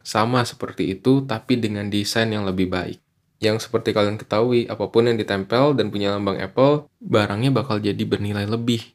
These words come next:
Ada lagi? Aduh, cuma dua itu mah murah, nggak nyampe sepuluh juta. Oke, yang ini,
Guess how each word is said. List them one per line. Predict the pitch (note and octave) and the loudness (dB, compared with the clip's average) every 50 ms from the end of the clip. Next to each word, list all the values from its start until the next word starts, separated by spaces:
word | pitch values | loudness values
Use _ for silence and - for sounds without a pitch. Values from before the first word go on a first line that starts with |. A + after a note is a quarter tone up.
| _ _ - | _ _ 0
Ada | - B2 A#2+ | 0 6 8
lagi? | C3 C#3+ D#3 E3+ F#3 F#3 E3+ B2 - - - - - | 10 10 10 8 8 8 6 4 4 0 -12 -2 0
Aduh, | G2 A2 A#2+ A#2 G#2+ | 2 4 4 4 4
cuma | A2 A2+ A2+ A2 G#2+ | 4 2 4 4 4
dua | A2 A2 A2 A2+ A2 | 6 8 8 8 8
itu | A#2+ A#2+ C3 | 8 6 4
mah | C#3 D3 C3+ | 2 2 2
murah, | A2+ A2+ B2 C3+ C#3+ C#3 C3+ C3 C3 B2+ - - - | 2 2 4 6 6 8 8 6 4 2 -2 -6 -2
nggak | G#2 - G2+ | 0 2 2
nyampe | G2 G2+ G#2+ | 2 2 0
sepuluh | G2+ - - G#2+ G#2 | -2 0 0 0 2
juta. | G2+ A2 A#2+ A#2+ - - C3 B2+ A#2+ - - - _ _ _ _ _ | 2 2 0 0 0 -2 0 0 0 -2 -4 -12 _ _ _ _ _
Oke, | - A2 G#2 G2+ - - G2 F#2+ F#2+ F#2+ G2 F#2+ F#2 F#2 F#2+ - _ _ _ - | -2 -2 -2 -2 -2 0 2 2 4 4 2 2 0 -2 -8 -14 _ _ _ -6
yang | G#2+ G#2 G#2+ | -6 -4 -2
ini, | - A2+ B2 C3 C3+ C#3+ C#3 B2+ A#2 A2+ A#2 A#2+ C3 C3 | 0 4 6 6 6 6 6 4 2 2 2 2 0 0